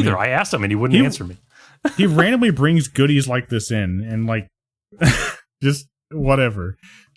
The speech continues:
Speaker 2: Um, anyway, uh, it's a great time so far. It, it, it's,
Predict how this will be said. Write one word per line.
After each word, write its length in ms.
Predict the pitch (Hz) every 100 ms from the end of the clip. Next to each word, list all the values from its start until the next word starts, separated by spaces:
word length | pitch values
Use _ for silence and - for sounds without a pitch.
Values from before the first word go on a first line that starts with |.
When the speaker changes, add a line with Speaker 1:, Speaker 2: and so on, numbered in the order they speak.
| -
Speaker 2:
Um, 560 | 117 107 98 95 113 - _ _ _ _ _ _ _ _ _ _ -
anyway, 400 | 156 143 104 90 92 _ _ _ _ _
uh, 200 | 113 104
it's 100 | 110
a 40 | 139
great 160 | 185
time 160 | 185 208
so 180 | - 139
far. 380 | - 135 113 110
It, 240 | 139 139
it, 220 | - 156 -
it's, 220 | 160 135